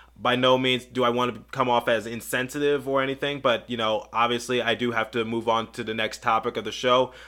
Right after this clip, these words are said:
I felt like I touched on, uh, what happened.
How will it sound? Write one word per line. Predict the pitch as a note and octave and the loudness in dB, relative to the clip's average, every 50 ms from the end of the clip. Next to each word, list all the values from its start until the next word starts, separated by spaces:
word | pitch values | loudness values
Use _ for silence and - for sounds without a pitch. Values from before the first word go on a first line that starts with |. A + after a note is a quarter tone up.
| - - | -20 -12
I | - A2 A2 | -10 -4 0
felt | - B2 A#2 | 2 2 4
like | A#2 A#2 A2+ | 2 2 0
I | A2+ A2 | -2 -2
touched | - - A#2+ A#2 A2+ - - | 0 2 2 2 2 0 -2
on, | B2 A#2 A2+ A2 A2 A2 A2 - - | -2 0 2 2 0 0 -2 -6 -6
uh, | - A2+ A2 A2 A2 | -4 -4 -2 -2 -4
what | G2+ - A2 A2+ G#2+ | -4 -2 -2 -2 -2
happened. | - A#2 A2 A2 A2 - A#2+ A2+ A2 A2+ A2+ G2+ | -2 -2 -2 -2 -2 -2 -4 -4 -4 -4 -6 -8